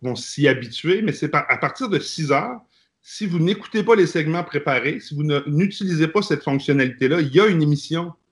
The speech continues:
matinale qui joue, qui est animée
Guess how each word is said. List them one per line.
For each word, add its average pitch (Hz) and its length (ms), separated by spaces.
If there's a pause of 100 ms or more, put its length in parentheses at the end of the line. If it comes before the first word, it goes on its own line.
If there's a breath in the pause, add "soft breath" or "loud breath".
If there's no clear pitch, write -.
(160)
matinale 147 580
qui 131 140
joue, 165 320 (720 loud breath)
qui 175 320
est 180 160
animée 170 600